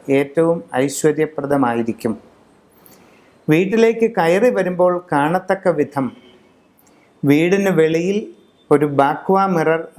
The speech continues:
സ്ഥാപിച്ചിരിക്കുന്നത് ഉത്തമം. അതോടൊപ്പം വീടിൻ്റെ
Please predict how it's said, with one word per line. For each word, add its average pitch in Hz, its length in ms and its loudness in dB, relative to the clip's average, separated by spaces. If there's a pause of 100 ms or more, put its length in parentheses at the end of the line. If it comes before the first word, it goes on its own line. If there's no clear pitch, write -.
(100)
സ്ഥാപിച്ചിരിക്കുന്നത് 143 960 -2 (220)
ഉത്തമം. 120 380 -2 (1300)
അതോടൊപ്പം 156 500 0 (300)
വീടിൻ്റെ 170 460 2